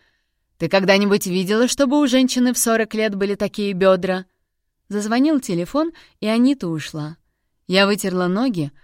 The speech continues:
они были влажные и вкусно пахли, и надела деревянные сабо. Обувь была мне велика, о чем сообщала на каждом шагу по дому. По дороге на кухню я краем глаза заметила, как Анита стояла в коридоре с телефонной трубкой в руке,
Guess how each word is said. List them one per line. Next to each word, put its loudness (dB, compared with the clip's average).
они 2
были 2
влажные -2
и -12
вкусно -8
пахли, -10
и 0
надела 4
деревянные 0
сабо. -8
Обувь 0
была -2
мне 0
велика, -4
о 0
чем -2
сообщала -2
на 0
каждом -4
шагу -6
по -6
дому. -6
По 0
дороге 4
на 2
кухню -4
я 2
краем 0
глаза 0
заметила, -2
как -12
Анита -4
стояла -6
в -12
коридоре -8
с -8
телефонной -6
трубкой -8
в -8
руке, -4